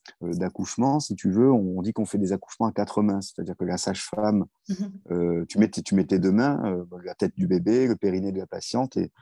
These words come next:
Speaker 1: et la sage-femme diplômée est à côté de toi, et elle met ses mains par-dessus les tiennes pour, euh, t'aider à les positionner,
Speaker 2: Te guider,
Speaker 1: euh,
Speaker 2: ouais.
Speaker 1: euh, et, et te faire sentir la pression qu'il faut exercer pour bien tenir la tête, et cetera. Voilà. Mais écoute, moi, ce truc-là, euh,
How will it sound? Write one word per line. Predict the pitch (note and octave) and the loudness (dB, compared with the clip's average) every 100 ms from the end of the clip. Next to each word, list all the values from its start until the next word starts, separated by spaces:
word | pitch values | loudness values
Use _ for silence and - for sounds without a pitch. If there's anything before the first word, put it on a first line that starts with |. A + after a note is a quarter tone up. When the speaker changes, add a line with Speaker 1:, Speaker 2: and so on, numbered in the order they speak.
| _ _ - | _ _ -4
Speaker 1:
et | F2+ | -2
la | F2+ | 0
sage-femme | - F#2 - G2+ | -2 -2 0 0
diplômée | F2+ F#2 G2 G#2+ | 0 0 2 2
est | B2+ | 0
à | G2 | -2
côté | G2 - | -4 -6
de | G2+ | -4
toi, | - C#3 | 0 2
et | |
elle | A2 G2 | 2 2
met | G2+ | 0
ses | - A#2+ | -2 -2
mains | C3 B2+ | 0 -2
par-dessus | G2+ G2+ F#2+ G#2 | -4 -6 -6 -4
les | G2 | -4
tiennes | - C3 D3 - _ _ _ _ _ - | -4 -4 -4 -10 _ _ _ _ _ -6
pour, | G2+ G2 | -2 2
euh, | F#2+ | 0
t'aider | F#2+ G#2+ A#2 | 2 0 2
à | A2+ | 2
les | G#2 | 0
positionner, | - F#2 F2+ - F#2+ A2 B2 C#3+ D3 D3+ _ _ | -4 -8 -8 -6 -4 -2 -2 -2 -4 -6 _ _
Speaker 2:
Te | E3+ | -10
guider, | F#2 | -2
Speaker 1:
euh, | F2+ E2+ | 0 0
Speaker 2:
ouais. | E2+ D#2+ D#3+ - _ _ _ G#2+ | -2 -6 -14 -20 _ _ _ -2
Speaker 1:
euh, | G#2 F#2 F2 E2 E2 E2 D#2+ - | 0 2 0 0 0 0 -2 -2
et, | G2 G#2 | -2 -2
et | |
te | F#2+ G2+ | -4 -4
faire | - A#2+ - - _ - | -2 -4 -4 -12 _ -8
sentir | A#2+ - | -6 -4
la | G#2 | -4
pression | F#2+ A2 - A#2+ | -4 -6 -4 -6
qu'il | - G2 | -6 -4
faut | G2+ | -4
exercer | F2 F#2 - C3 C3+ | -2 -4 -4 -2 -2
pour | F#2 | -2
bien | E2+ G#2+ G#2+ | -4 -2 -2
tenir | G2+ G2 G2+ | -2 -2 -2
la | F#2 | -4
tête, | G2 A2 F#2+ | -2 -4 -4
et | |
cetera. | - E3+ F#2+ B2 B2 - | -10 -4 -2 0 -4 -8
Voilà. | - F#3 - _ - - D#3+ | -6 -4 -4 _ -20 -18 -6
Mais | G3 | -2
écoute, | - G2+ D3 - | 0 0 -2 0
moi, | A2 | 0
ce | B2+ - | 0 -4
truc-là, | - G2 - A2+ C#3 | -8 -8 0 2 2
euh, | A2+ F#2 | 2 -2